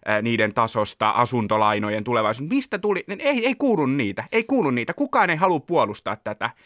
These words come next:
Et se jotenkin euron puolustaminen on selvästi hyvin epä-, ja, ja tämmöisen niinku yhteisvastuun puolustaminen myös, tässä nyt menee vähän sekaisin raha- ja, ja finanssipolitiikka, <laughs> mutta se on niinku selvästi tosi epäsuosittu linja.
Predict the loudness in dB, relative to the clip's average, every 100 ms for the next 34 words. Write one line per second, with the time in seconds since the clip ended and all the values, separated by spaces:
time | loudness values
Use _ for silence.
0 | -6 -4 2 2 2 0 2 2 0 2
1 | 2 0 -2 -2 -2 -2 0 -2 -2 -2
2 | 0 0 0 0 2 0 -2 -4 0 2
3 | 0 0 -2 0 2 2 2 0 2 -2
4 | -2 -4 -2 -2 -2 -2 -2 -2 -4 -6
5 | -10 -12 -8 -4 -2 -2 -2 -2 -4 -2
6 | 0 0 -4 -6 -2 0 0 2 2 2
7 | 0 -2 -2 0 4 4 4 4 2 4
8 | 2 2 0 -2 -2 -2 -2 -2 -2 0
9 | -2 -4 -4 -2 0 -2 -6